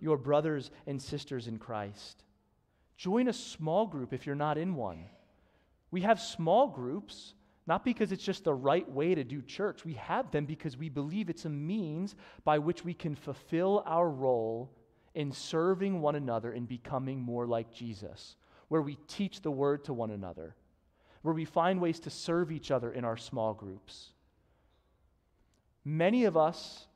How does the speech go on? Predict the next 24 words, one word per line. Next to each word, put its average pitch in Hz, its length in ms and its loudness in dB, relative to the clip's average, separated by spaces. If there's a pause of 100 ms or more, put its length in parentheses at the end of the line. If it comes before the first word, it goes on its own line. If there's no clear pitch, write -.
are 143 140 2
doing 135 520 -4
this. 92 520 -10 (320)
Praise 165 380 0
God. 123 300 0
Let 147 120 4
us 175 140 -4
continue 135 1000 -4 (600)
to - 100 -12
serve 175 640 0 (200)
one 147 180 2
another 113 500 0 (260)
by 123 140 0
serving 127 540 -4
the 120 80 -4
Lord, 101 300 -6
fulfilling 165 840 -2
our 139 240 2
role 110 560 0 (180)
in 110 140 -8
His 113 180 -8
church. - 600 -14 (300)
Let's - 180 -8
pray. 101 320 -8